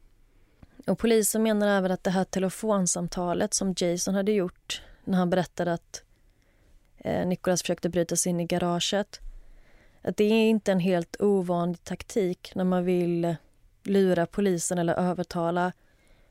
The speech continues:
polisen att någon fortfarande är vid liv som inte är det då. Men innan polisen kan göra några större genombrott i utredningen så hittas Jason död.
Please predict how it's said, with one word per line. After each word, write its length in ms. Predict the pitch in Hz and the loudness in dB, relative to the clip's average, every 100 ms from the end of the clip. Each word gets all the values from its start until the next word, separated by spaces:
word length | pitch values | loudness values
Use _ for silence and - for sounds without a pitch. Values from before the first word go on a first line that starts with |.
| _ | _
polisen 440 | - 214 190 - 175 | -2 0 2 0 -2
att 120 | 175 | -2
någon 400 | 196 175 160 165 | 0 0 0 -2
fortfarande 440 | 180 - - 160 | -4 -10 -8 -6
är 100 | 170 | -6
vid 120 | 165 170 | -4 -2
liv 340 | 175 180 185 - _ - | 0 0 -2 -8 _ -14
som 220 | - 175 | -8 -6
inte 220 | 175 190 | -6 -6
är 180 | 185 190 | -8 -8
det 100 | - | -8
då. 160 | - 175 _ _ _ _ _ | -8 -10 _ _ _ _ _
Men 160 | 214 208 | -2 2
innan 380 | 254 233 220 | 4 4 2
polisen 500 | 214 247 247 208 214 | 0 0 2 2 0
kan 180 | 190 202 | -2 0
göra 220 | 202 185 | 2 2
några 220 | 185 175 175 | 0 0 -2
större 680 | - 190 175 175 170 175 | 0 0 0 -2 -2 -2
genombrott 720 | 170 196 185 180 175 175 185 - | -2 0 0 0 -2 -2 -4 -2
i 40 | |
utredningen 760 | 196 185 185 170 175 175 170 170 | -2 -2 -2 -2 -2 -2 -2 -2
så 520 | - - 185 180 175 | -4 -2 -2 0 0
hittas 760 | 180 180 - 202 - 175 170 - | 0 -2 -4 -8 -6 -8 -8 -6
Jason 500 | 175 175 - 175 170 | -4 -4 -4 -6 -4
död. 420 | 190 170 127 190 | -4 -4 -6 -10